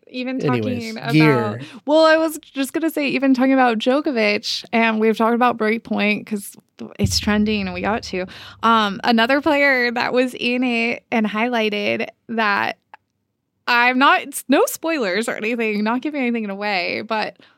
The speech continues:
Speaker 1: also someone that I kind of, like, now respect a little bit more, maybe, or, like, want to tune into a little bit more.
Speaker 2: Which
Speaker 1: And
Speaker 2: one,
Speaker 1: I
Speaker 2: the
Speaker 1: thought,
Speaker 2: Italian?
Speaker 1: no, I thought maybe he was a little vanilla. Well, I, I've always liked him. Uh, I thought he was maybe a little vanilla, but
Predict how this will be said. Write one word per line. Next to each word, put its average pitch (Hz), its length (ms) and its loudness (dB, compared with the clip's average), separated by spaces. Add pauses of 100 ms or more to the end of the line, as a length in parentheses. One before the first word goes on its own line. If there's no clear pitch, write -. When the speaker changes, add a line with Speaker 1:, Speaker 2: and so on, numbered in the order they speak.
(140)
Speaker 1:
also 277 400 0
someone 262 340 2
that 240 120 2
I 226 120 2
kind 214 320 2
of, 226 140 0
like, 220 200 0
now 190 260 2
respect 202 520 0
a 294 60 2
little 330 220 4
bit 392 180 2
more, 392 640 -2
maybe, 330 400 0
or, 262 100 2
like, 208 160 0
want 185 300 -2
to 233 80 2
tune 196 300 -2
into 233 320 2
a 262 40 0
little 269 180 0
bit 262 120 -2
more. 262 120 2
Speaker 2:
Which 269 80 4
Speaker 1:
And 233 100 2
Speaker 2:
one, 196 80 0
Speaker 1:
I - 20 -2
Speaker 2:
the 120 60 0
Speaker 1:
thought, 156 100 4
Speaker 2:
Italian? 156 540 0
Speaker 1:
no, 240 500 4 (220)
I 254 100 2
thought 269 240 2
maybe 302 240 0
he 294 80 0
was 277 180 0
a 262 40 -2
little 254 300 2
vanilla. 294 300 0 (120)
Well, 214 100 -2
I, 208 360 2
I've 190 100 -2
always 175 240 0
liked - 160 -4
him. 214 240 -6 (500)
Uh, 254 300 2
I 226 80 -2
thought 254 160 2
he 294 60 6
was 302 120 0
maybe 294 240 -2
a 302 60 -2
little 294 240 -2
vanilla, 269 580 -2
but 220 560 -2